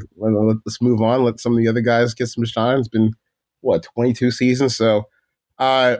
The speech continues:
I mean, obviously, you know, one of the greatest ever. Um, I just thought that it was funny that in his huge retirement spiel, he said nothing about the Patriots. And then after saying nothing about the Patriots and just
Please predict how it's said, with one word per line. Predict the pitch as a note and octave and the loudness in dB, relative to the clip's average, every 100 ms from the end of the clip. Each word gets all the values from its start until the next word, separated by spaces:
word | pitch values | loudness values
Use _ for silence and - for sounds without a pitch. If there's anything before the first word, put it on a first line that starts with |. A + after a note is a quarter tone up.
| - | -4
I | F3 | -2
mean, | F3 | 0
obviously, | D#3+ D#3+ D#3+ D#3+ D#3 B2 | 0 0 0 -2 -2 -2
you | |
know, | B2 | -4
one | C3 B2 | -2 -2
of | B2+ | 0
the | |
greatest | A#2 A#2 A#2 A#2+ A2+ | 0 0 2 0 -2
ever. | G#2 A2+ A2+ A#2 A2+ A2+ E2+ | -2 0 2 2 0 -2 -2
Um, | F2 F2 - _ _ - | 0 -2 -4 _ _ -4
I | B2 | -4
just | A#2 | -2
thought | B2+ A2+ | -2 0
that | G#2+ | -2
it | |
was | G#2 | -4
funny | - A2 G#2 | -4 -2 0
that | G2 F#2+ - - | 2 0 -4 -6
in | G2+ G#2+ | -2 0
his | G#2 F#2 F2+ - _ _ _ _ _ | 0 -2 -8 -16 _ _ _ _ _
huge | - - B2+ B2+ B2+ A2+ G#2 F2 - - _ _ _ _ _ F#2+ | -20 -4 0 2 4 2 2 -2 -8 -16 _ _ _ _ _ -8
retirement | G#2 - G#2+ G#2 G2 F2 | -8 -4 -2 0 0 -4
spiel, | - G2+ F#2+ G2 | -8 -2 0 0
he | G#2+ | -2
said | G#2+ G2+ F#2+ | -2 -2 -2
nothing | F#2+ G2 A2 G2 | -2 -2 -2 -4
about | F2 E2+ | -4 -6
the | E2 | -8
Patriots. | F#2 E2+ - E2 E2+ - | -10 -10 -10 -10 -10 -14
And | G2 G2 | -8 -2
then | G2 G2 F#2+ _ _ _ - | 0 0 -4 _ _ _ -6
after | G#2+ A2 A2+ | -6 -4 -4
saying | A2+ G#2+ | -2 0
nothing | G#2 G#2 A2 | 0 0 -2
about | G#2 | -2
the | G2+ | -4
Patriots | - G2+ F#2+ G#2+ G2+ F2+ - - | -4 -4 -2 0 0 -2 -10 -10
and | F#2 F2+ F2+ | -6 -6 -4
just | G#2+ | -6